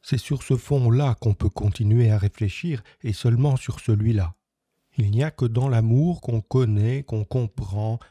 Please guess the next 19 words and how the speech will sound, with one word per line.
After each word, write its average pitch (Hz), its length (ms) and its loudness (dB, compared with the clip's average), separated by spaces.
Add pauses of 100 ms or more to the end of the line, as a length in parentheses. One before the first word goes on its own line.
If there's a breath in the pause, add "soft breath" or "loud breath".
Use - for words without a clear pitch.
et 113 80 -6
qu'on 107 180 -6
voit 104 300 -4
clairement. 92 680 -4 (460)
Ensuite, 165 320 -6
il 110 80 -2
faut 120 140 -4
accueillir 110 400 0
l'enseignement 101 520 0
de 92 100 0
l'Église 120 580 -4 (320 soft breath)
qui 117 160 -4
nous 110 240 0
explique - 640 -6
comment 120 280 2
Dieu 113 360 0
gouverne 123 720 -2
le 110 120 4
monde. 87 480 -2